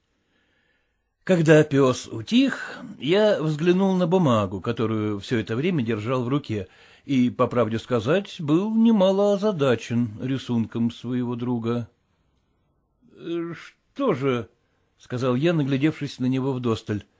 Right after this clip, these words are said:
«это действительно странный жук. Признаюсь, совершеннейшая новинка.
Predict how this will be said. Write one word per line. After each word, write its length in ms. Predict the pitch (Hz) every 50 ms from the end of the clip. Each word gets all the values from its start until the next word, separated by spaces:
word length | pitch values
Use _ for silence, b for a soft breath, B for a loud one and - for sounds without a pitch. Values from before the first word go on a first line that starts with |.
| _ _ _ _ _ _ _ _ -
«это 460 | 165 175 175 - - - 277 277 269
действительно 1040 | 214 202 233 277 226 - - - 196 185 208 202 - 262 254 254 254 240 240 226 -
странный 720 | - - - 190 190 180 180 196 202 202 202 202 190 135
жук. 440 | 117 135 151 160 156 - - _ b b b b b b b b b b b b - 156 -
Признаюсь, 760 | - 226 226 160 123 131 135 139 156 180 208 208 - - - 175 185 175 156
совершеннейшая 920 | - 208 208 196 160 - - 135 143 151 160 170 175 160 - - 175 170
новинка. 720 | 165 165 165 151 127 127 127 135 123 - 143 143 139 131